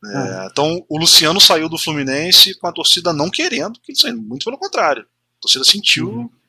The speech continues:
Speaker 1: a ausência dele. E o
Speaker 2: É
Speaker 1: Fluminense
Speaker 2: porque ele
Speaker 1: realmente
Speaker 2: saiu logo
Speaker 1: ganhou.
Speaker 2: depois do Meteu Gol em Fla-Flu, isso também faz uma diferença, né?
Speaker 1: Não,
Speaker 2: Não
Speaker 1: ah,
Speaker 2: foi? Ele
Speaker 1: o
Speaker 2: saiu logo
Speaker 1: Luciano
Speaker 2: depois
Speaker 1: não.
Speaker 2: daquele jogo do Fla-Flu, pô. Acho que do, do Carioca, ou alguma
Speaker 1: Acho que foi
Speaker 2: coisa assim.
Speaker 1: dois mil. É, eu não
Speaker 2: Ou
Speaker 1: vou
Speaker 2: do,
Speaker 1: lembrar agora
Speaker 2: ou
Speaker 1: quando ele
Speaker 2: do,
Speaker 1: saiu.
Speaker 2: ou do
Speaker 1: Eu, eu,
Speaker 2: Brasileiro.
Speaker 1: inclusive, eu acho que foi,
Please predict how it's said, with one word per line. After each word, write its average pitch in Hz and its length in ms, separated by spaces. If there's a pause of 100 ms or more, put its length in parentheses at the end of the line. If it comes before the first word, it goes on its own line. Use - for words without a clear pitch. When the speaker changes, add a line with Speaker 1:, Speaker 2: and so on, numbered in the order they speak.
(140)
Speaker 1:
a 147 60
ausência 170 320
dele. 120 320 (120)
E 110 120
o 113 40
Speaker 2:
É 110 60
Speaker 1:
Fluminense - 40
Speaker 2:
porque - 80
ele - 140
Speaker 1:
realmente 185 200
Speaker 2:
saiu 170 120
logo 165 140
Speaker 1:
ganhou. 165 120
Speaker 2:
depois 156 180
do 165 120
Meteu 151 160
Gol 156 100
em 156 60
Fla-Flu, 147 380
isso 127 140
também 127 180
faz 127 200
uma 127 80
diferença, 110 500
né? 104 100 (1600)
Speaker 1:
Não, 160 500
Speaker 2:
Não 139 120
Speaker 1:
ah, 139 60
Speaker 2:
foi? 247 180
Ele 151 80
Speaker 1:
o 135 40
Speaker 2:
saiu 147 240
logo 160 120
Speaker 1:
Luciano 175 140
Speaker 2:
depois 180 180
Speaker 1:
não. 185 80
Speaker 2:
daquele 185 220
jogo 180 180
do 175 80
Fla-Flu, 202 380
pô. 104 180 (400)
Acho - 160
que 127 60
do, 127 100
do 123 300
Carioca, 123 720
ou 107 80
alguma 110 100
Speaker 1:
Acho 139 120
que - 60
foi 147 140
Speaker 2:
coisa 131 160
assim. 127 160
Speaker 1:
dois 127 100
mil. 127 960 (220)
É, 117 120
eu 110 80
não 120 80
Speaker 2:
Ou 123 80
Speaker 1:
vou 117 80
Speaker 2:
do, 123 120
Speaker 1:
lembrar 113 160
agora 107 260
Speaker 2:
ou 135 80
Speaker 1:
quando 131 80
ele 131 100
Speaker 2:
do, - 40
Speaker 1:
saiu. 127 300
Speaker 2:
ou 123 60
do 127 80
Speaker 1:
Eu, 127 100
eu, 131 60
Speaker 2:
Brasileiro. 127 360
Speaker 1:
inclusive, 180 1040
eu 135 160
acho 170 200
que - 80
foi, 180 260